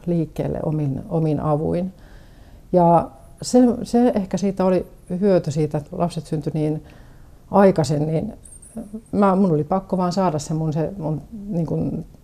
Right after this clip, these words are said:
työn tekemisen, niin, niin kuin, sopeutumaan siihen, että mulla on lapset. Et sitä oli silloin, kun lapset oli päiväkodissa, niin mulla oli se tuntimäärä aikaa tehdä töitä, ettei siinä nyt kauheasti, niin kuin, haaveiltu punaviinilasin kanssa yhtään missään. Et se oli, niin kuin, aika kurinalaista se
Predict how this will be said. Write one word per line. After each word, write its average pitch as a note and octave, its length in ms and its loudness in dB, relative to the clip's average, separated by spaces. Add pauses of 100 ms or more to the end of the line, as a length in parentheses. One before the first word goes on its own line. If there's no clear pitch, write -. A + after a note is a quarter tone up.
(320)
työn D#3+ 220 4
tekemisen, D3+ 540 -2
niin, D#3+ 140 -4
niin D#3+ 120 -4
kuin, F3 160 -6
sopeutumaan E3+ 540 0
siihen, D3 220 0
että D3 140 -4
mulla D3+ 160 -2
on D#3 80 -4
lapset. D3+ 360 -6
Et D3 120 -6
sitä D#3+ 240 0
oli D#3 160 2
silloin, F3+ 260 0
kun - 320 -2 (120)
lapset F3+ 340 0
oli D3+ 120 2
päiväkodissa, F3 760 4 (400)
niin F3+ 100 2
mulla E3 220 6
oli D3 160 6
se - 340 2
tuntimäärä D#3 500 2
aikaa C#3+ 300 0
tehdä D#3 260 -2
töitä, D#3+ 340 6
ettei D3+ 240 -2
siinä E3 140 0
nyt D#3+ 140 -2
kauheasti, D#3+ 440 4
niin D3 140 0
kuin, C#3+ 120 -4
haaveiltu D3+ 560 2 (840)
punaviinilasin C#3+ 760 4
kanssa D#3+ 260 -2
yhtään D#3 340 0
missään. D#3+ 420 0
Et C#3 60 -2
se D#3+ 80 -2
oli, D3 140 0
niin D3+ 140 -2
kuin, D#3 120 2
aika D#3+ 140 0
kurinalaista D3 840 2
se D3+ 180 -2